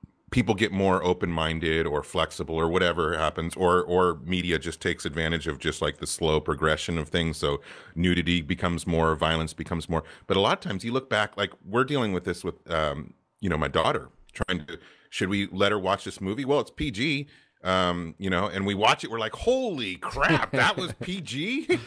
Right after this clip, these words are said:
Speaker 2: Yeah.
Speaker 1: know, like, movies made back in the day, things that they
Speaker 2: Yeah.
Speaker 1: accept, you, you know, so it's, it's trippy. Obviously, we're in a time period right now where, um, you know, a lot of things are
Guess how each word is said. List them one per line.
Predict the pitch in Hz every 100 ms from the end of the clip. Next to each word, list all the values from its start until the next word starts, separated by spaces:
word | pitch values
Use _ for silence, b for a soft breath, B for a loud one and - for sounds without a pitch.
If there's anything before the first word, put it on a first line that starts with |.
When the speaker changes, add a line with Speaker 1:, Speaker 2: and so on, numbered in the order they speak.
| B B
Speaker 2:
Yeah. | 110 107
Speaker 1:
know, | 135
like, | 117 104 92 120
movies | 127 147 151 113
made | 120 123
back | 120 117 -
in |
the | 104
day, | 87 156 160 95
things | - 117 113
that | 113 110
they | 101 95
Speaker 2:
Yeah. | 85
Speaker 1:
accept, | 92 - 131 92
you, | 95
you | 104
know, | 92 87
so | - 92 87 B B
it's, | 98 95
it's | 101 -
trippy. | - 110 90 85
Obviously, | 104 117 110 - 104
we're | 92 90
in |
a | 85
time | - - 95 92 90 - _
period | - 82 80
right | 82 73
now | 82 82
where, | 82 80 78 - _ -
um, | 82 78 76 73 65 -
you | 87
know, | 71
a | 71
lot | 80 73
of | 71
things | 73
are | 71